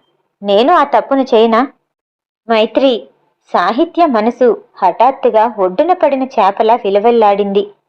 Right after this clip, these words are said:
"సాహిత్య, చెప్పు, నన్నిప్పుడేం చేయమంటావు?" "మైత్రి, నువ్వు చెప్పిందే నిజమైతే మా అమ్మ సంగతి వేరు." "నువ్వు, నువ్వు ఫ్రాన్సిస్ని ఇంకా పెళ్లి చేసుకోలేదుగా?" సంకోచంగా అడిగింది సాహిత్య.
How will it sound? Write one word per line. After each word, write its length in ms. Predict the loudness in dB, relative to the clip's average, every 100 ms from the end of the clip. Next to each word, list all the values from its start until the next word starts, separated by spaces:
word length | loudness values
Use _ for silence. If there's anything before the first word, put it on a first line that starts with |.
| _ _ _ -4
"సాహిత్య, 520 | -2 -2 -4 -4 -4 -6 _ _ -6
చెప్పు, 300 | -6 -2 -4 -4 _ _ -4
నన్నిప్పుడేం 540 | -2 0 0 0 0
చేయమంటావు?" 580 | 0 0 0 0 -2 -2 -6 _ _ _ _ _ _ -12
"మైత్రి, 580 | -2 0 0 0 -2 -2 -10 _ _ -2
నువ్వు 180 | 0 -2
చెప్పిందే 420 | -2 -2 2 0
నిజమైతే 720 | 0 -2 0 0 2 0 -2 -14 _ -10
మా 120 | -2
అమ్మ 260 | -2 0 -2
సంగతి 400 | 0 0 0 2
వేరు." 340 | 2 2 0 -6 _ _ _ _ _ _ -6
"నువ్వు, 440 | -2 2 4 2 -2 _ _ -4
నువ్వు 200 | -2 0
ఫ్రాన్సిస్ని 640 | 0 -2 -2 -2 -4 -2 -2
ఇంకా 180 | -2
పెళ్లి 340 | 0 0 0 2
చేసుకోలేదుగా?" 640 | 0 0 0 0 0 0 -2 -6 _ _ _ _
సంకోచంగా 720 | -4 -2 0 0 0 2 2
అడిగింది 400 | 2 0 -2 -2
సాహిత్య. 640 | -2 -2 -2 -2 -2 -4